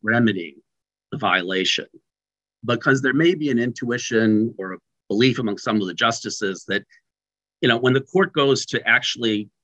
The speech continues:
changing the law by saying this must be the remedy and bypassing the legislature and doing that, that may seem like lawmaking rather than judicial, kind of traditional judicial action. And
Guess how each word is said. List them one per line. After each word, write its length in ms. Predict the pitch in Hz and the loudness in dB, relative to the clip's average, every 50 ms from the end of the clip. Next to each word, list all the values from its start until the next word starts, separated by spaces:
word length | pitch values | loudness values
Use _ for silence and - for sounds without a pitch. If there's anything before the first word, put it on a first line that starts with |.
| _ _ | _ _
changing 560 | - - - 151 147 147 139 123 143 135 117 | -10 -4 -2 0 2 2 0 0 0 0 -2
the 60 | 104 95 | -2 -2
law 440 | 95 92 95 104 107 113 117 127 | -4 -4 -2 -2 0 0 0 0
by 140 | 123 117 98 | 0 -2 -4
saying 400 | 95 - - 113 101 98 95 87 | -4 -4 -4 -4 -2 -2 -2 0
this 240 | 98 131 127 - - | 0 0 0 0 -4
must 300 | 120 120 117 - - - | -2 -2 -2 -2 -2 -6
be 140 | - 104 110 | -4 -4 -2
the 120 | 98 92 | -2 -4
remedy 640 | 87 92 90 104 127 120 131 143 147 160 160 156 160 _ _ _ _ _ _ _ _ _ _ _ _ - | -4 -4 -2 -2 -2 0 -2 -2 0 -2 -4 -4 -8 _ _ _ _ _ _ _ _ _ _ _ _ -6
and 160 | 104 104 98 | -6 -4 -2
bypassing 580 | 113 104 117 117 - - 113 107 - - 117 92 | 0 0 0 0 0 -2 -2 -2 -2 -2 -6 -4
the 80 | 98 | -4
legislature 600 | 101 110 110 98 104 - - 107 101 98 - 107 | -2 -2 -2 -2 -4 -6 -2 -2 -2 -2 -2 -2
and 160 | 92 90 82 | -4 -4 0
doing 320 | 98 120 131 131 117 101 87 | 0 2 2 4 2 2 0
that, 300 | 92 82 82 85 82 - _ _ _ _ _ | -2 -4 -4 -6 -8 -10 _ _ _ _ _
that 260 | - 110 127 127 135 - | -4 0 0 0 2 2
may 140 | 123 117 | 0 -2
seem 460 | 113 - - - 120 117 113 107 110 107 | -2 -2 -4 0 2 2 2 2 2 0
like 220 | 101 98 92 - - | 0 -2 -2 -4 -8
lawmaking 960 | 104 95 95 98 110 117 127 127 127 - - 131 127 135 135 131 127 127 139 - | -12 -10 -6 -4 -2 0 0 0 0 -2 -2 -4 -2 -2 -2 -4 -6 -8 -10 -6
rather 340 | 95 101 95 98 98 104 98 | -4 -2 -2 0 0 -2 -4
than 320 | 90 98 90 95 92 90 | -4 -4 -6 -4 -6 -6
judicial, 760 | 82 107 104 85 98 107 104 - - 107 107 107 104 104 107 - - | -6 -8 -6 -2 0 0 0 2 0 0 0 0 -2 -4 -6 -10 -8
kind 140 | 117 110 95 | -6 -4 -4
of 80 | 87 | -4
traditional 520 | - - 95 90 104 - - 131 110 101 95 | -6 -8 -6 -4 -4 -4 -2 -2 -4 -4 -6
judicial 800 | - 92 90 - 110 110 - - 127 113 110 117 117 107 107 _ _ _ _ _ - | -8 -10 -6 -2 -2 0 0 -2 -2 -2 0 0 0 -2 -6 _ _ _ _ _ -6
action. 600 | 104 104 - - - 131 131 135 143 147 135 - _ _ _ _ _ _ _ _ _ - | -4 -4 -4 -2 -2 0 0 0 0 -2 -4 -8 _ _ _ _ _ _ _ _ _ -4
And 320 | 120 113 113 113 113 117 | 0 2 2 2 2 0